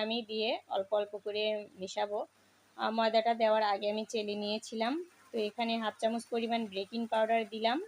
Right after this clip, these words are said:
আর দিয়ে দিব হাফ চামচ পরিমাণ লবণ। তো সব কিছু দিয়ে ভালোভাবে মাখিয়ে নিয়েছি, একদম ঘন ঘন হবে, যাতে হাত দিয়ে তুলে দেওয়া যায় এরকম। তো যাই হোক, আমি একটি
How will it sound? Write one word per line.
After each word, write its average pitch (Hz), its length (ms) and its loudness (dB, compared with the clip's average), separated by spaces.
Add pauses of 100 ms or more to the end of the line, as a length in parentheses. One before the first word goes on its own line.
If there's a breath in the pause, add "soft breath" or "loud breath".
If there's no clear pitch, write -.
(1000)
আর 202 200 4
দিয়ে 214 180 0
দিব 214 200 -4
হাফ 233 260 0
চামচ 226 320 -2
পরিমাণ 220 420 -2
লবণ। 202 400 2 (1700)
তো 226 80 -4
সব 214 280 0
কিছু 240 220 -2 (120)
দিয়ে 208 260 -2
ভালোভাবে 208 640 0 (580)
মাখিয়ে 214 420 -2
নিয়েছি, 220 360 4 (260)
একদম 226 360 0 (480)
ঘন 226 280 -2
ঘন 226 280 -2
হবে, 208 320 -2
যাতে 214 280 0
হাত 208 280 0
দিয়ে 226 240 -2
তুলে 208 320 -6
দেওয়া 196 240 4
যায় 202 280 0 (140)
এরকম। 190 400 -2 (760)
তো 254 140 0
যাই 247 260 6
হোক, 247 240 4
আমি 220 260 0
একটি 226 260 -4